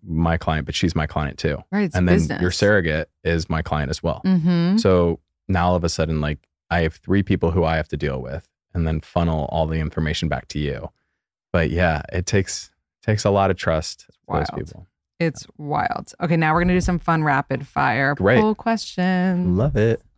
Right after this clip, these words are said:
Speaker 2: All right. Do you have names, by the way, picked out? You don't have to share them. But
Speaker 1: Yeah, we have a list in our, in our phone.
Speaker 2: Mm-hmm.
Speaker 1: We have a fun tradition, without spoiling anything, in my family. We pass the firstborn, the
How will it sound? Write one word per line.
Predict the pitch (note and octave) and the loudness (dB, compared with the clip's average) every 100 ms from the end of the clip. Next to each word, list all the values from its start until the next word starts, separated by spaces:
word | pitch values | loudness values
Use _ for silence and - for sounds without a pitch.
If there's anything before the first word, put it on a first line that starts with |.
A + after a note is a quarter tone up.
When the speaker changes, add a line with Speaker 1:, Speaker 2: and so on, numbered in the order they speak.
| _ _ _ _ _ - - _ - | _ _ _ _ _ -20 -20 _ -14
Speaker 2:
All | C#3 | -10
right. | B2+ D3+ G#3 - - - C#3+ _ _ _ _ _ - | -6 -2 -2 -4 -8 -14 -16 _ _ _ _ _ -2
Do | |
you | F3 | 0
have | F#3+ E3+ | 2 2
names, | D3+ C#3 E3 G3 | 2 2 0 -2
by | F#3+ F#3+ | -4 -2
the | G3+ | -2
way, | G#3 | -2
picked | - - A3 | -4 -6 -4
out? | A3 B3+ - | -4 -6 -4
You | F3+ | 0
don't | E3 | 0
have | - | -2
to | D#3 | -4
share | - - | -6 -6
them. | - - | -6 -2
But | - | 2
Speaker 1:
Yeah, | B2 | 4
we | G2+ A2 | 4 2
have | A#2 | 4
a | |
list | A#2 G#2 - A2+ | 4 2 2 0
in | |
our, | G#2 G2 F#2 - - - | 2 2 0 -6 -12 -4
in | |
our | F#2 | -2
phone. | F2+ F2+ F2 F2 F2+ | 0 0 2 2 0
Speaker 2:
Mm-hmm. | F3+ E3 E3+ D#3 - | 0 0 2 0 0
Speaker 1:
We | |
have | A2 | 2
a | A2 | 2
fun | - G#2 | 2 0
tradition, | - E2 - E2 D#2+ D#2+ D#2 _ _ _ _ | 2 -2 0 -2 0 -2 -6 _ _ _ _
without | E2+ D2+ | -6 -6
spoiling | - - D#2 D2+ | -4 -4 -2 -2
anything, | D2+ D#2 D#2 | -4 -4 -4
in | D#2 | -2
my | D2+ D2+ | -2 -4
family. | D#2 D2+ D2+ D2 D2 | -4 -4 -4 -6 -8
We | C2 E2 | -6 -6
pass | - D2+ - - - | -4 -4 -6 -10 -10
the | - | -8
firstborn, | E2+ - D#2 - - D#2 D#2 D2+ D2+ C#2+ - _ _ _ _ - | -6 -4 -4 -4 -4 -2 -2 -2 -4 -8 -12 _ _ _ _ -2
the | E2 D2+ | 0 0